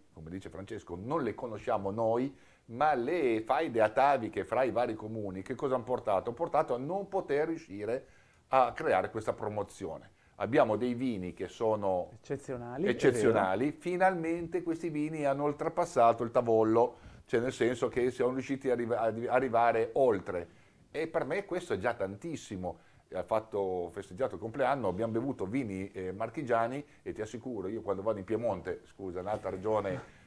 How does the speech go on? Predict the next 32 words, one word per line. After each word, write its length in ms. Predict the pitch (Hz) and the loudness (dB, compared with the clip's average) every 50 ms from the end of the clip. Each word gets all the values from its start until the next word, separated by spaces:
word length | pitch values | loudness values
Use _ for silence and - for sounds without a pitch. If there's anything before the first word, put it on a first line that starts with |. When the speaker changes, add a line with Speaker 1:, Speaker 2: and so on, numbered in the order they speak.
| - - | -18 -2
Speaker 1:
che 140 | - 110 92 | -2 0 0
sul 200 | - - 113 101 | 0 -2 -4 -2
vino 600 | 101 113 127 123 107 95 90 90 90 90 90 90 87 | 0 2 2 2 2 2 2 4 4 4 2 0 -2
ci 120 | - 95 82 | -4 -8 -10
può 260 | - 101 101 98 95 | -6 -4 -2 0 0
insegnare 460 | 92 92 - 107 104 117 127 160 170 | -2 -2 -6 -6 -2 -2 -2 -2 0
tanto, 420 | - 110 104 104 107 107 139 147 135 | -2 -2 -2 -2 -4 -4 -2 -2 0
io 140 | 123 117 | 0 -2
porto 340 | 92 - 110 107 98 90 98 | -4 -4 -4 -6 -6 -4 -6
i 40 | 95 | -8
vini 200 | 92 113 117 101 | -8 -8 -10 -8
marchigiani 600 | 92 101 107 110 135 120 92 - 87 92 104 113 110 - - - - _ | -8 -10 -10 -10 -10 -6 -2 -2 -2 -2 -6 -10 -14 -16 -20 -20 -18 _
e 100 | - 90 | -8 -8
i 40 | |
miei 160 | 90 104 104 98 | -6 -6 -8 -4
parenti 420 | - 127 110 95 90 90 90 117 | -2 -2 -2 -2 -4 -6 -8 -8
mi 80 | 107 90 | -8 -6
dicono: 260 | 90 90 - 98 92 | -8 -10 -10 -12 -12
"Questi 200 | - 101 - 92 | -12 -14 -14 -14
sono 140 | - 90 87 | -16 -12 -10
vini 140 | 95 95 90 | -10 -8 -8
ottimi." 360 | 101 98 - - 76 78 - _ _ _ | -8 -8 -10 -12 -18 -20 -20 _ _ _
Speaker 2:
Sì, 140 | - 208 165 | -16 -16 -16
sì. 160 | - - 143 139 | -14 -14 -10 -10
Speaker 1:
Ecco, 220 | 92 - - - - - - _ _ - - - - | -10 -10 -10 -16 -20 -20 -20 _ _ -20 -20 -14 0
quindi, 360 | - 127 139 156 131 110 - | 2 2 4 4 2 2 2
eh, 380 | - 113 110 110 107 107 104 104 | 0 2 2 2 2 2 0 -2
riusciamo. 560 | 107 113 107 - 120 95 82 78 82 82 - - - - | -2 -4 0 2 2 2 2 0 -4 -10 -14 -14 -8 2
L'altra 280 | 131 165 170 - 131 | 2 2 4 4 0
piccola 320 | 117 143 135 143 147 165 160 | -2 -2 -2 2 2 2 2
cosa 340 | - 151 156 143 107 95 | 2 2 2 4 4 2
è, 180 | 92 92 92 90 | 2 0 -2 -4